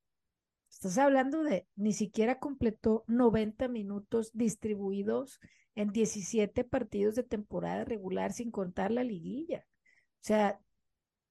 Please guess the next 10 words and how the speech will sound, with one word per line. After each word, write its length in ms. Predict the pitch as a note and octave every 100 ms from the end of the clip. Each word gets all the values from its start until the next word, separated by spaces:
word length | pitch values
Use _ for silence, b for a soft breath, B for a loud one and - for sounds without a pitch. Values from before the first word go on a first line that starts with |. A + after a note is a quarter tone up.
| _ _ _ _ _ _ _ _ _ _ -
es 140 | A#3+
complicadísimo. 1000 | - C4+ C#4 C#4 A#3 G#3+ A3 A3 F#3+ E3 - _ _ _ _ -
Entonces, 720 | A3 G#3 A3+ A3 C4 B3 - _ _
si 540 | - - C4 C4 B3+ -
Milagros 1080 | A3+ B3 A#3 A#3+ B3+ C4+ A#3 G3+ F3+ - - _ _ _ _ _ _ _ _ _ _ _
ya 220 | G#3+ A3
se 160 | G#3+ C4+
puso 460 | - C4 A#3 C#4
en 120 | C#4 B3
mente 600 | B3 B3 A3+ - E3